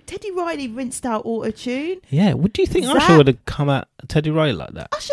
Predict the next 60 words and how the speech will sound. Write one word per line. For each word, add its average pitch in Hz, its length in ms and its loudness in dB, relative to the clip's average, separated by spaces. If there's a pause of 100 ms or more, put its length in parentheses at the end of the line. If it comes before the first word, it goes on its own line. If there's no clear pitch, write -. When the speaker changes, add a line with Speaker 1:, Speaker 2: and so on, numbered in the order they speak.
Speaker 1:
wouldn't 392 100 -4
have 254 140 -8
come 233 100 -6
out 190 100 -4
at 175 80 -12
Teddy 175 180 -8
Riley. 170 240 -4
At, - 380 -18
at 320 160 -4
the 330 120 -8
end 294 140 -10
of 240 80 -20
the 196 80 -10
day, 156 260 -8
I 165 40 -12
think 262 240 -10
what 254 160 -8
happened 165 460 -14
was 151 440 -12 (720)
Usher, 294 440 -6
he - 200 -8
was 302 140 -4
just, - 480 -6 (160)
do - 80 -20 (380)
you 285 80 -2
know 339 100 -2
what 311 120 -2
I 311 100 0
don't 247 280 -8
also, 185 520 -8
what, 180 240 -14 (120)
with 190 220 -8
the 185 60 -8
story, 170 420 -8
when 175 160 -6
I 180 120 -2
Speaker 2:
Tell 151 100 -2
Speaker 1:
read 139 120 0
Speaker 2:
him, 87 40 -8
Speaker 1:
the 90 80 -4
Speaker 2:
Miss 85 80 -8
Speaker 1:
story, 104 220 -4
Speaker 2:
Lou. 110 80 -4
Speaker 1:
when 247 140 0
I 311 100 -2
read 262 260 -4
that - 180 -8
whole 190 240 -2
story 185 340 -4
is, 180 300 -6
and 180 240 -4
when 190 160 -4
T-Pain 190 460 -6
was 202 120 -2
<laughs> - 80 -14
going, 208 100 -12 (420)
saying - 360 -12
about 151 260 -14 (100)
it, - 100 -20 (580)
and 240 280 -6